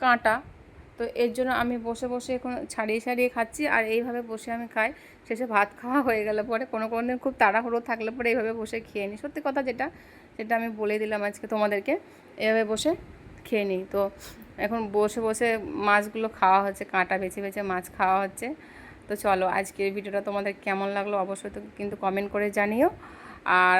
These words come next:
আবারও বলছি, নতুন বন্ধু হয়ে থাকলে চ্যানেলটা সাবস্ক্রাইব করে দিয়ে পাশে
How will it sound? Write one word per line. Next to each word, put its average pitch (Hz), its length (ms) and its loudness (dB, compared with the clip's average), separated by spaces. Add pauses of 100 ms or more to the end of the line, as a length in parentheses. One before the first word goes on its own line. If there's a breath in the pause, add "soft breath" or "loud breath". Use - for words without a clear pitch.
(120)
আবারও 269 300 8
বলছি, 269 200 2 (120)
নতুন 220 280 -4 (160)
বন্ধু 220 240 0
হয়ে 247 140 -2
থাকলে 254 260 -4
চ্যানেলটা 202 280 0 (120)
সাবস্ক্রাইব 233 500 -2
করে 247 180 -2
দিয়ে 247 120 -2 (100)
পাশে 233 200 0